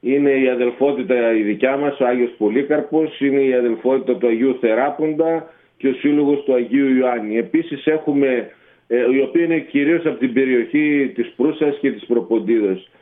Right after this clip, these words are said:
Μετά έχουμε σύλλογο δυναμικό στο Μαυρόλοφο, που είναι από την περιοχή κοντά της, ε, Πάρλας, Μικράς Ασίας,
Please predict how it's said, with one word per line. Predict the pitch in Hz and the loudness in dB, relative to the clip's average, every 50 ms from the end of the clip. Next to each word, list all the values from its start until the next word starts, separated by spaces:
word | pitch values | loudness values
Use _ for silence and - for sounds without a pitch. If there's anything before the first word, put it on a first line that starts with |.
| _ _ _ _ | _ _ _ _
Μετά | - 127 127 127 160 160 165 | -2 0 0 0 0 0 0
έχουμε | 165 165 170 170 160 156 156 151 143 143 139 139 131 131 131 127 127 120 120 - | 0 0 -2 -2 0 0 2 2 2 2 0 0 0 0 0 0 0 -2 -2 -2
σύλλογο | - 156 165 165 160 151 139 147 135 | 0 0 2 2 2 2 2 0 0
δυναμικό | 117 135 127 127 127 123 120 113 - - 143 147 151 151 147 139 131 - | 2 2 2 2 2 2 0 0 0 0 0 0 2 2 0 0 -2 -2
στο | - 139 127 | -2 0 0
Μαυρόλοφο, | 127 123 120 104 110 120 135 143 139 139 131 127 - 127 120 | 2 0 0 0 0 0 2 2 2 2 0 0 -2 -2 -2
που | 95 - 120 | 0 0 0
είναι | 131 135 135 131 | 2 2 2 0
από | 120 - | 0 -2
την | 120 120 104 | -4 -2 0
περιοχή | 117 120 120 117 110 - 131 131 | 2 4 4 2 0 0 -4 -4
κοντά | - 120 113 110 120 123 123 120 - | -2 -2 0 2 2 0 0 0 -2
της, | - 110 - - | -4 -6 -4 -2
ε, | - 113 110 113 107 104 98 95 95 95 - - | 0 0 2 2 2 2 0 0 -2 -6 -4 -2
Πάρλας, | 123 131 - - 127 123 135 - - 110 | 0 0 0 0 -2 -2 -4 -4 -4 -4
Μικράς | 110 104 95 117 120 123 123 - 123 | -4 -2 0 0 0 0 0 0 -2
Ασίας, | 107 - 104 - 123 123 120 110 | -4 -4 -2 -2 0 0 0 0